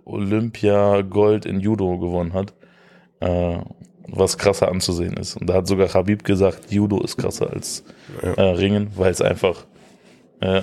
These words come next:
Speaker 1: hat er auch dieses Zahlen, äh, Beispiel genannt, wie viel mehr Leute Judo machen und wie schwer es ist, zum Beispiel da reinzukommen.
Speaker 2: Ja, Mann.
Speaker 1: Kurz abgedriftet, Cejudo.
Speaker 2: Zwei.
Speaker 1: Zwei?
Speaker 2: Nein, wobei eigentlich
Speaker 1: Zwei?
Speaker 2: auch Gold,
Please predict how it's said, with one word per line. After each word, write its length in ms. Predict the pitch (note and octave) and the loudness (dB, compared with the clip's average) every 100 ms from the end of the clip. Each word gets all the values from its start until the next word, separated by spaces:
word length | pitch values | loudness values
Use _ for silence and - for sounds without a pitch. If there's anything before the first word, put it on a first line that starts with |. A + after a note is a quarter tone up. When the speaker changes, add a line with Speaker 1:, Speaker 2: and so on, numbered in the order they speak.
| - | 0
Speaker 1:
hat 140 | G#2+ | 0
er 80 | G#2 | 2
auch 100 | G2 | 2
dieses 240 | G2+ - | 0 -4
Zahlen, 500 | - G#2 G2 F#2+ F2+ - | 2 4 4 4 0 -4
äh, 120 | D#2+ | -4
Beispiel 420 | E2 F2+ - - | 0 0 -2 -8
genannt, 360 | - F#2 F2 - | -6 -8 -10 -8
wie 120 | F2+ | -8
viel 360 | - F#2+ F#2 G#2 | -4 -2 0 0
mehr 180 | F#2+ G2 | 2 2
Leute 300 | F#2 F#2+ F2+ | 4 0 -2
Judo 260 | F2 G2+ F#2+ | -2 0 2
machen 380 | F#2 F2 F2 - - - - - | 0 -2 -6 -12 -20 -20 -20 -8
und 180 | F2+ | -2
wie 60 | F#2 | 0
schwer 240 | - F#2+ | 2 4
es 140 | F#2+ F#2 | 4 2
ist, 140 | F2 | -2
zum 100 | F2+ | 0
Beispiel 280 | F2+ E2+ - F2+ | 0 0 -2 -2
da 280 | F2 - F2+ | -2 -2 -2
reinzukommen. 420 | E2 - - G2 - - - | -2 -8 -12 -12 -18 -16 -4
Speaker 2:
Ja, 80 | F#2+ | -2
Mann. 220 | F2 D#2+ | -2 -6
Speaker 1:
Kurz 220 | - A#2+ - | 0 0 2
abgedriftet, 680 | - C3+ B2+ C3+ D3 C#3+ - | 0 0 0 0 0 -2 -8
Cejudo. 480 | - A#2 A2+ G2+ - - - - - - - - - | -2 2 4 4 0 -6 -20 -20 -20 -20 -20 -20 -16
Speaker 2:
Zwei. 420 | - - G2 G2 F#2 - - - - - - | -6 0 4 2 0 -8 -20 -20 -20 -20 -10
Speaker 1:
Zwei? 240 | - A2+ | 0 2
Speaker 2:
Nein, 180 | A#2 A#2 | 4 4
wobei 320 | G#2+ G2+ A2+ | 4 4 4
eigentlich 220 | G#2+ G#2+ | 2 0
Speaker 1:
Zwei? 220 | G2 A2 B2+ | 2 2 2
Speaker 2:
auch 20 | |
Gold, 240 | G#2 G#2+ | 2 0